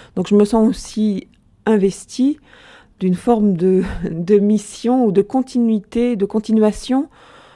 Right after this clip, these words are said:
d'un projet commun. C'est-à-dire que pour moi, Angers, il y a effectivement le fait de, de, d'avoir un outil, euh, et de pouvoir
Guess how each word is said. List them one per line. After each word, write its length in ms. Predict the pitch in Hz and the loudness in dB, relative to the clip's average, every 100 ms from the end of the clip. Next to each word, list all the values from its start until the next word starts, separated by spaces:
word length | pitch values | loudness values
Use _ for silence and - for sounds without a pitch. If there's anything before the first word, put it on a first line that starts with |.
| _ _ | _ _
d'un 160 | 170 190 | -2 0
projet 340 | - 226 220 | 4 4 4
commun. 360 | 233 208 190 185 - _ | 0 0 0 -2 -8 _
C'est-à-dire 320 | - 185 208 | -10 -6 -4
que 80 | 185 | -6
pour 240 | 175 175 | -6 -6
moi, 160 | 175 214 | -2 -2
Angers, 640 | 202 196 196 226 247 240 - | -2 0 2 2 2 -4 -8
il 60 | 180 | -8
y 20 | |
a 60 | |
effectivement 580 | 170 180 - 170 175 180 | -6 -8 -12 -6 -4 -2
le 80 | 170 | -2
fait 240 | 170 170 | -4 -6
de, 240 | 160 160 156 - - - - _ | -6 -6 -8 -14 -20 -20 -20 _
de, 440 | 175 151 160 175 175 | -14 -10 -10 -8 -8
d'avoir 320 | 170 170 175 | -4 -2 0
un 120 | 175 | 0
outil, 560 | 170 170 185 185 185 185 | 0 -2 -4 -2 0 -2
euh, 320 | 165 160 82 - - - - - - | -2 -4 -6 -8 -12 -16 -20 -20 -10
et 60 | |
de 80 | 160 | -6
pouvoir 380 | 170 170 165 160 | -4 -4 -6 -8